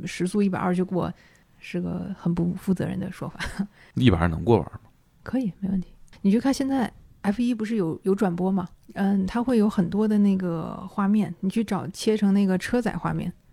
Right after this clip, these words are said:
Speaker 1: 二百多过弯他们都有，就是，
Speaker 2: 是吧？
Speaker 1: 对，也会分是什么车。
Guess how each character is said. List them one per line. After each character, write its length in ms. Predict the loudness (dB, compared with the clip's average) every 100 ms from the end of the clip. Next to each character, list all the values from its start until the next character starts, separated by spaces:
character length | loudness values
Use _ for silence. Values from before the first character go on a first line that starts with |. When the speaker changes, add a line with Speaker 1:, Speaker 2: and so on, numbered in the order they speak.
| -10
Speaker 1:
二 100 | -6
百 100 | -2
多 120 | 0 0
过 160 | -2
弯 120 | -2 -4
他 100 | -6
们 100 | -8
都 80 | -8
有， 160 | -10 -16 _ -20 -20 -20 _
就 120 | -4
是， 80 | -4
Speaker 2:
是 220 | -4 -8
吧？ 40 | 0
Speaker 1:
对， 140 | 4
也 100 | 4
会 160 | 4 2
分 220 | 2 -2
是 140 | 0 -2
什 140 | 0
么 80 | -2
车。 300 | 0 -2